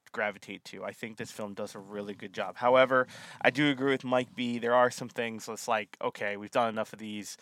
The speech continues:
and I know enough about tactics and military stuff that I know that this doesn't go here, this doesn't do this. Like, oh, that's a Hollywoodism. Okay. But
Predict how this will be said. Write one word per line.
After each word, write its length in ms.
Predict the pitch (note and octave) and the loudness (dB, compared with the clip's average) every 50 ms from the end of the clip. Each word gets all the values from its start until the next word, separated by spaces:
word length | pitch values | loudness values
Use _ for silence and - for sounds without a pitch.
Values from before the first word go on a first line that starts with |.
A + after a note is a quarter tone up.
| - - - - _ - | -20 -20 -20 -16 _ -2
and 100 | A2 G#2+ | 0 2
I 60 | A2 | 2
know 200 | G#2+ A2 G#2+ G#2+ | 2 2 2 2
enough 240 | G#2+ G#2+ G#2 - - | 2 0 -2 -4 -4
about 400 | G#2 G#2 G#2 G2+ G2+ G#2+ - _ | -2 0 0 2 0 0 -4 _
tactics 480 | - A2+ G2+ G2 - G#2+ F#2+ - - | -4 -4 -4 -2 -6 -10 -14 -14 -16
and 120 | - G2+ G2+ | -16 -12 -8
military 400 | G2+ G2 G2+ - - G#2 G2 G2 | -6 -6 -6 -6 -6 -8 -8 -8
stuff 180 | - A#2 A2+ - | -8 -10 -10 -10
that 120 | A2 G2 | -10 -8
I 80 | G2 G2 | -8 -8
know 200 | F#2+ F#2+ F#2+ F#2+ | -8 -8 -8 -8
that 200 | F#2+ F#2+ G2 - | -8 -10 -4 -4
this 160 | C#3+ B2+ - | -4 -2 -2
doesn't 240 | - A2+ G2+ G2 - | -2 -4 -4 -4 -10
go 100 | G2+ G2+ | -12 -12
here, 380 | - - D3+ D3+ D3 C#3+ C#3 | -8 -2 0 2 4 4 2
this 140 | B2+ A2 - | 0 -2 -4
doesn't 260 | - G#2 F#2+ G2+ G2 | -8 -8 -8 -8 -14
do 100 | G2 F#2+ | -18 -14
this. 420 | F#2+ B2+ C3 B2+ B2+ B2 - - - | -2 2 4 4 4 4 0 -2 -6
Like, 200 | G2+ G2+ - - | -8 -10 -2 6
oh, 140 | - D#3 D3 | 8 8 10
that's 260 | C#3 C#3 C3 - - | 12 10 8 8 6
a 120 | B2+ A#2 A2+ | 2 0 4
Hollywoodism. 880 | - A#2 A2+ A#2 A2+ A2 A2 A2 G#2+ A2 A2 G2+ G#2+ G#2 G2 G2 F#2+ - - - - - - _ _ - | 4 4 4 4 2 -2 -4 -4 -4 -4 -4 -4 -4 -6 -8 -8 -12 -16 -20 -20 -20 -20 -20 _ _ 0
Okay. 400 | A2+ A2+ A2 - G2+ F2+ E2 - _ _ _ _ - - - - _ _ | 0 0 0 -2 -8 -12 -12 -16 _ _ _ _ -20 -20 -20 -20 _ _
But 340 | - G#2 C3+ B2+ A2+ G#2 | 0 4 6 8 8 6